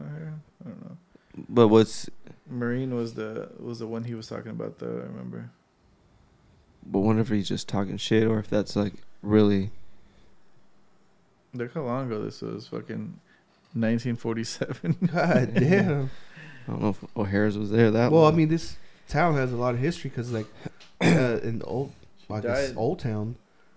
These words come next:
Speaker 3: there's that, that house that looks, like, all haunted. That was a bathhouse for, like, mineral. People used to come down to, uh,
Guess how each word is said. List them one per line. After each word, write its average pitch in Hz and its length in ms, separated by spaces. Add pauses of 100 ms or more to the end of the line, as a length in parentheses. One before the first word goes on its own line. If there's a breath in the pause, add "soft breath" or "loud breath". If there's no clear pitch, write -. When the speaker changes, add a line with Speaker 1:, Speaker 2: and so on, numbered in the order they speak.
(300)
Speaker 3:
there's 139 180
that, 131 220
that 117 260
house 139 400
that 127 80
looks, 120 220
like, 117 140 (120)
all 117 160
haunted. 135 360
That 135 100
was 139 120
a 117 60
bathhouse 117 800 (680)
for, 120 160 (140)
like, 110 120
mineral. 120 460 (120)
People 147 240
used 131 140
to - 80
come 127 160
down 120 260
to, 110 280
uh, 98 180